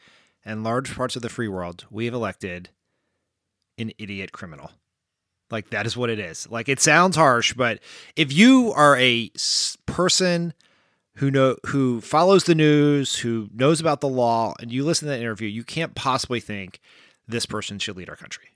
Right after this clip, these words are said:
You can, you can tell yourself that we, it is okay to have this idiot criminal lead the country because he will pass tax cuts and try to take healthcare away from people, and that's your abiding passion in life,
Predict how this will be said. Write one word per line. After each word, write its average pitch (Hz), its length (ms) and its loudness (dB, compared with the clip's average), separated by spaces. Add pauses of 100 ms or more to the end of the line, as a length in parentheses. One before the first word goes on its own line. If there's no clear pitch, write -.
You 156 120 2
can, 202 200 0 (480)
you 165 120 0
can 147 200 -2
tell 220 240 4
yourself 139 440 4
that 113 120 -4
we, 117 200 -4
it 120 80 -4
is 120 120 -2
okay 139 300 4
to 156 100 6
have 117 240 0
this 113 180 -4 (460)
idiot 156 300 6
criminal 131 420 0
lead 117 180 -4
the 113 80 -4
country 117 440 -4
because 110 640 -4
he 123 180 -6
will 117 120 -2
pass 110 260 -4
tax 113 280 -4
cuts 107 320 -8
and 98 200 -10
try 113 140 -6
to 107 60 -8
take 107 140 -12
healthcare 135 220 -2
away 104 160 -6
from 101 120 -12
people, 107 280 -10
and 95 100 -12
that's 101 220 -8
your 107 160 -6
abiding 101 420 -6
passion 107 380 -8
in 87 100 -16
life, 107 380 -4